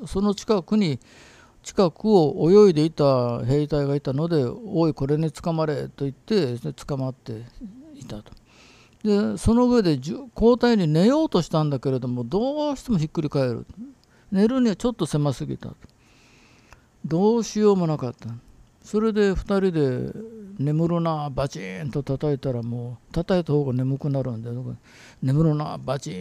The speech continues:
ンと叩いて、叩き合って二日間。もう水はないし、もうとにかく沈んでも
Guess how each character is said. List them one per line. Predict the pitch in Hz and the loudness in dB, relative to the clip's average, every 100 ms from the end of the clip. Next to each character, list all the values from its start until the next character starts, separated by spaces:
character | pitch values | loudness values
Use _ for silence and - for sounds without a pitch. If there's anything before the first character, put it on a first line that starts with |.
| 175 165 | -10 -8
ン | |
と | 139 135 | -8 -6
叩 | 131 151 131 | -4 -4 -4
い | |
て、 | 123 117 - - - | -6 -12 -14 -20 -10
叩 | 160 160 165 | -4 -2 0
き | 170 | 0
合 | |
っ | 151 | 0
て | 127 | -2
二 | 131 - | -4 -4
日 | 151 | -4
間。 | 127 101 - - _ - - - - - - | -4 -10 -14 -20 _ -20 -20 -20 -20 -20 -8
も | 156 147 127 117 110 107 _ _ _ _ _ _ _ | -2 0 -2 -4 -8 -12 _ _ _ _ _ _ _
う | 127 | -4
水 | 131 165 | -2 0
は | 185 170 | 2 2
な | 165 151 | 2 0
い | 123 | -2
し、 | - 139 123 117 117 | -6 -8 -6 -6 -6
も | 123 123 117 113 _ _ _ _ | -4 -4 -6 -12 _ _ _ _
う | - | 2
と | 226 | 2
に | |
か | 175 | 2
く | 120 | -2
沈 | - 190 196 247 269 254 | 0 2 2 4 4 4
ん | |
で | 262 277 | 4 4
も | 220 135 123 | 4 2 0